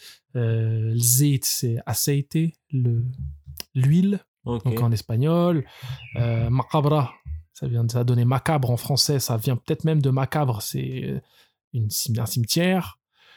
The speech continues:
Speaker 1: Euh, il y a plein de mots comme ça, kahwa, donc, euh, le café, kawa,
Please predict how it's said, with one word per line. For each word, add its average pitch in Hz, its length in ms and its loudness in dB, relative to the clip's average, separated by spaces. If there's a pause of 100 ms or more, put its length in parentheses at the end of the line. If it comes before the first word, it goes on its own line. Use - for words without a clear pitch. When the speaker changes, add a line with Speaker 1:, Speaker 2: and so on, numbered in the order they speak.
(340)
Speaker 1:
Euh, 113 400 0
il 104 60 0
y 104 40 2
a 98 40 -4
plein 185 480 -4
de 156 120 2
mots 156 140 2
comme 139 120 0
ça, 127 180 -2
kahwa, 143 520 2
donc, 123 240 0
euh, 113 100 -2
le 110 80 -2
café, 139 420 -4
kawa, 135 440 -4